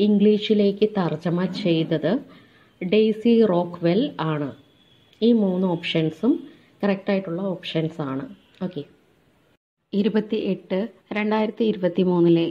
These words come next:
ദിനാചരണങ്ങളും അവയുടെ പ്രമേയങ്ങളിലും തെറ്റായ ജോഡി കണ്ടെത്തുക. നാല് options കൊടുത്തിട്ട് pause ചെയ്ത് read ചെയ്യുക.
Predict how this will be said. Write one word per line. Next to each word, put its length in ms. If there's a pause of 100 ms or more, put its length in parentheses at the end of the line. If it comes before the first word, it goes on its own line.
ദിനാചരണങ്ങളും 1160
അവയുടെ 480
പ്രമേയങ്ങളിലും 960 (140)
തെറ്റായ 460
ജോഡി 380
കണ്ടെത്തുക. 420 (600)
നാല് 240
options 420
കൊടുത്തിട്ട് 520
pause 260
ചെയ്ത് 280
read 240
ചെയ്യുക. 260